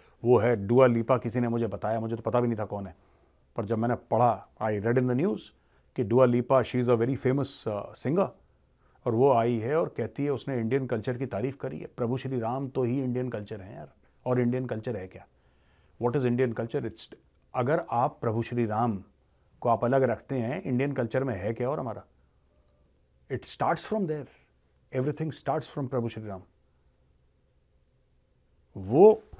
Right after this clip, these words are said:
विदेशी आके वो कहती है कि, "यार, I am really impressed।" आप, वो, ब-, Beatles आते हैं यहाँ पे, आपका Bill Gates आता है यहाँ पे, यहाँ पे Mark Zuckerberg आता है,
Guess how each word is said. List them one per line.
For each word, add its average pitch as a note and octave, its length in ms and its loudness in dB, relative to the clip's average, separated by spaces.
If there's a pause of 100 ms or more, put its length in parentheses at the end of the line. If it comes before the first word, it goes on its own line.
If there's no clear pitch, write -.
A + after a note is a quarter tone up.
(240)
विदेशी B2+ 440 2
आके B2 280 0
वो B2 140 2
कहती A2+ 360 -4
है A2 80 -4
कि, G#2 140 -10
"यार, G#2 240 -8
I G#2+ 140 -8
am G2+ 100 -6 (1400)
really A2 260 -2
impressed।" F#2+ 420 -10 (340)
आप, G#2 260 -4 (880)
वो, F#2 140 -8
ब-, - 540 -14
Beatles D3+ 380 0
आते A#2+ 220 -4
हैं G#2 180 -6
यहाँ F#2 160 -12
पे, - 140 -20 (640)
आपका A2+ 240 -2
Bill B2+ 220 2
Gates C#3 280 0
आता G#2+ 180 -8
है G#2 60 -8
यहाँ F#2 140 -10
पे, A#2 100 -12
यहाँ G#2 120 -8
पे B2+ 100 -8
Mark D3 280 0
Zuckerberg G#2 500 -4
आता - 200 -14
है, - 140 -20